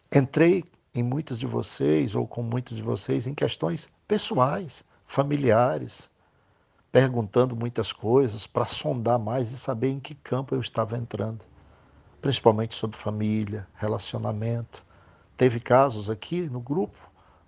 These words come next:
não nesse, mas nos outros, que o marido não quis que a esposa continuasse trabalhando, ou que às vezes, eh, muitas mulheres, namoradas, não podem,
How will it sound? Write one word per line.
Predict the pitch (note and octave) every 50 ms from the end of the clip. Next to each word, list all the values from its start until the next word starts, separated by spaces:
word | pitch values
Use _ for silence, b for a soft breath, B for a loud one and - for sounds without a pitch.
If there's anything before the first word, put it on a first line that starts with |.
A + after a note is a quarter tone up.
| b -
não | A2 B2+ D#3+ D3+
nesse, | B2 B2 D3+ F#3 E3+ - - -
mas | A#2+ A2+ A2+ G#2 G#2
nos | A2+ A2+ G2+ G2+
outros, | C3+ D#3+ F#3 F#3 - C3 A#2+ - - _ b b b b b b b b b b -
que | - F#3
o | F#3
marido | F3 D#3 D#3 F3+ F#3+ E3 E3
não | F3 F#3+ F#3
quis | E3+ - - G3 F#3 - -
que | - E3+
a | D#3
esposa | B2+ - - D3 D#3 D#3 D3 -
continuasse | - - D#3 C3+ - D#3+ D3+ C#3+ C#3+ D3 D3+ D3+ - - - - - b b b b b b b b b b _
trabalhando, | - - A#2+ B2+ A#2 A#2 A#2 A2 A#2 B2+ D3 D3+ C#3+ B2 - - - _ _ _ _ -
ou | - B2
que | A2 - C3
às | A#2 A2+ G2
vezes, | G#2 B2+ C#3 C3 A#2 B2+ A#2 - - b b b b b b b b b b b
eh, | - A2+ A2 A2 A2 A2 G#2+ G#2+ G#2+
muitas | G#2+ A2 A#2 B2 C3+ C#3+ C#3+ D3 - A#2+ A#2 - - - - -
mulheres, | A2+ G2+ G#2 A2 G#2 F#2+ G#2+ B2+ C3 C3 B2+ G#2+ G#2+ F#2+
namoradas, | G2+ A2 A2 G#2 G2 G2+ G2 A2 A#2+ B2 B2+ B2 A2+ G2+
não | A2+ B2 B2
podem, | A2+ G2 - G#2+ A2+ B2+ C3+ C#3 A2+ A2 G#2